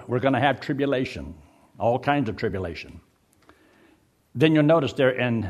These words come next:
verse thirty-five, "And the angel answered," excuse me, verse thirty-four, "And then said Mary unto the angel, How shall this be, seeing I know not a man?" She had enough sense to know how you're supposed to have children. But it's not gonna be because of a man.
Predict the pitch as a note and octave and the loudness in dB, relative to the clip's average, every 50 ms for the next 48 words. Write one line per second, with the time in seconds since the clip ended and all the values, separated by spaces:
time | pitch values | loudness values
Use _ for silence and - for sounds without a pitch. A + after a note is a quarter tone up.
0 | - - - A2 A#2 C3 B2 A#2+ - - C3+ B2 A#2+ A2+ - C3 B2 A#2+ A#2+ A#2+ | -8 -10 -4 0 2 2 2 0 0 0 0 0 0 0 0 2 2 2 2 0
1 | A#2+ A#2 - - C#3+ C#3+ C3 C#3+ - C3+ D3 D#3+ F3 F#3 F#3 D#3+ F3+ F3 F3 F3 | -4 -4 -2 0 2 2 2 2 2 2 2 2 4 4 4 4 4 2 2 0
2 | - C#3 D#3 E3 E3 D3+ - F3 E3+ D#3+ D#3 D3+ D3 B2+ - _ _ _ _ _ | 0 2 2 2 2 0 0 0 0 0 -2 -6 -8 -10 -12 _ _ _ _ _
3 | _ _ _ _ _ _ _ _ _ _ _ _ _ - - - E3 C#3+ C3+ A#2 | _ _ _ _ _ _ _ _ _ _ _ _ _ -6 -2 0 2 2 2 4
4 | D3 C#3+ - - D3 C3+ A#2 - C#3 A2+ - - - - - - D#3+ D#3+ D3+ C#3 | 2 2 2 2 0 0 2 2 0 0 0 -4 -12 -20 -6 0 2 2 4 4
5 | C3 E3+ E3 D#3 - F3+ D#3 C#3+ D3 D#3 E3+ E3+ D#3+ C3+ - D3+ D3+ C#3+ - D3+ | 4 2 0 2 2 2 2 4 4 4 4 4 4 2 0 0 0 0 0 0
6 | C#3 C#3 C#3+ C#3+ C3 C3+ A#2 G2 - - E3+ G3 G#3+ A3 - - G#3+ G#3 F#3+ D#3+ | 0 2 2 2 2 0 -2 -2 2 4 6 8 8 6 4 2 2 2 2 2
7 | G3 G3+ G3+ - - F#3 D3+ B2+ G2 G#2+ - - - F#3+ G#3 G3+ F3+ D#3 D#3 D#3 | 2 -2 -2 -4 -6 -6 -6 -6 -8 -12 -8 -4 -4 -2 -2 -2 -2 0 0 0
8 | D3 D3 D#3+ F3+ F#3+ G3 G3 F3+ E3+ E3+ F3 E3+ - D#3+ D#3+ E3 D#3+ C#3+ A2+ F#2+ | 0 2 4 6 6 6 4 4 4 4 4 4 4 2 0 -2 -4 -6 -6 -8
9 | E2 - - - - C#3 C3+ C#3+ D3 B2+ C3 C3 C3+ A#2+ - - D3+ C3 B2 - | -12 -14 -10 -6 -4 0 2 2 2 2 2 2 0 0 0 -2 -4 -4 -4 -4
10 | B2+ C3 C3+ A#2+ G#2+ A#2 B2+ B2 A2+ G2+ - - C3+ B2+ A2 G2 A#2+ A#2+ G2 F2+ | -2 0 2 2 2 0 0 -2 -2 -4 -4 -4 -4 -2 -2 -2 -4 -4 -4 -6
11 | - - D3 A2+ G2 - - D2+ D2 - _ _ _ _ _ _ _ _ _ _ | -6 -6 -6 -6 -6 -8 -12 -18 -20 -20 _ _ _ _ _ _ _ _ _ _
12 | _ _ _ _ _ _ _ _ _ _ _ - D3+ C#3+ C3 C#3 D#3+ D3+ C3+ C3+ | _ _ _ _ _ _ _ _ _ _ _ 2 2 2 2 2 0 0 0 0
13 | C3+ B2+ C3+ B2 - A#2 - C3+ A#2+ A2+ G2+ G2+ F#2+ G2+ A#2+ A#2 G#2 D#2 D2 E2 | -2 -4 -4 -6 -8 -8 -6 -4 -4 -4 -4 -6 -6 -6 -6 -6 -8 -10 -12 -16
14 | E2 | -20